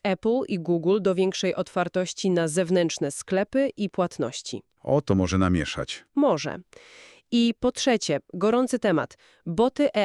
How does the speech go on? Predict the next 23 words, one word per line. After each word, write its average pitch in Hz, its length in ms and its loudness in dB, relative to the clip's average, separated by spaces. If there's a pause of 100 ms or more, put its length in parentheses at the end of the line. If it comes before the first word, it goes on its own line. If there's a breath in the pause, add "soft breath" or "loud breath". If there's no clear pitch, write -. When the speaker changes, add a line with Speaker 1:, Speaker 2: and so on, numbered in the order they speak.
Speaker 1:
A 208 120 2
I 226 80 4
na 202 140 2
Reddicie. 185 520 -4 (320)
Był 208 360 0
eksperyment 208 640 0
na 185 120 2
subreddicie 180 720 -2 (180)
Change 180 300 0
My 160 220 0
View, 165 340 2 (340 loud breath)
gdzie 175 220 0
boty 233 360 0
udawały 180 560 2
ludzi. 151 480 0 (380)
Wywołało 254 500 2
to 214 100 -2
spore 180 300 2
zamieszanie. 160 640 -2 (240)
Speaker 2:
Tak, 101 260 -2
słyszałem 123 520 0
o 71 100 -2
tym. 62 320 -6